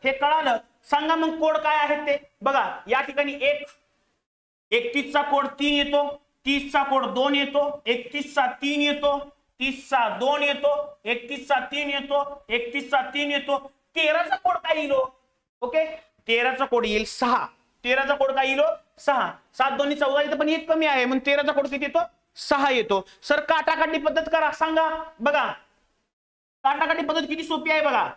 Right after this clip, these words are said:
फक्त सात सात काढून टाकायचं. तीन, दोन पाच आणि दोन सात कटलं. ओके, या ठिकाणी बघा, तीन,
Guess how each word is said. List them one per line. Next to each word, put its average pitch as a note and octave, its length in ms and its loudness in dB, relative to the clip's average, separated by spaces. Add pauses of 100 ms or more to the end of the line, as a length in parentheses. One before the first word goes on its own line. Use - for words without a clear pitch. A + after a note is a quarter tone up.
(340)
फक्त D4 240 0
सात D#4+ 420 0
सात E4+ 240 0
काढून D#4+ 280 2
टाकायचं. D4 400 0 (1000)
तीन, D#4+ 300 2 (200)
दोन C#4+ 180 2 (100)
पाच - 380 0 (100)
आणि C4 160 -2
दोन C4+ 240 0
सात C#4 320 0
कटलं. D4 440 0 (880)
ओके, E4+ 240 2 (380)
या B3+ 120 4
ठिकाणी D#4 300 -2
बघा, C#4 180 2 (340)
तीन, D#4+ 340 -2